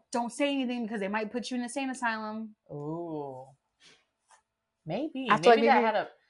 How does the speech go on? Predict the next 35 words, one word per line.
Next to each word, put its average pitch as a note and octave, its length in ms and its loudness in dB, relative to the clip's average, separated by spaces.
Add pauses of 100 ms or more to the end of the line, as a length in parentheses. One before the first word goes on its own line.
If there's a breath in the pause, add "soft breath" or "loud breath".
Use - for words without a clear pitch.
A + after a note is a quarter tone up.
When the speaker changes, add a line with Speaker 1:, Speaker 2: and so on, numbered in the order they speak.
(180)
Speaker 2:
a F3 60 -2
part - 360 -2
in C#3+ 140 -16
it. - 180 -20 (220)
Speaker 1:
Yeah, A#3+ 140 6
like, A#3 100 8
Speaker 2:
But A3+ 60 6
Speaker 1:
after, A3 200 8
Speaker 2:
I - 40 8
Speaker 1:
like, A3+ 80 6
Speaker 2:
think A3 100 0
Speaker 1:
maybe A3+ 140 -2
reports G#3+ 500 -2
of G3+ 80 -8
abuse F#3 360 -8
Speaker 2:
<clears throat> - 0 -
Speaker 1:
came A#3+ 220 0
out. A3+ 180 -2
Speaker 2:
at A#3+ 200 8
large, F#3 400 2
especially F3+ 500 -6
re-, D3+ 300 -6
more D#3+ 240 -4
recently, F3 560 -10
I E3 80 -4
think D#3+ 220 -10
it's D3+ 180 -10
more D3+ 240 0
of, D3 80 -6
like, D3 240 -6 (400)
us F3 160 -2
being F3 260 -10
able E3 180 -8
to D#3+ 120 -20
be E3 200 -16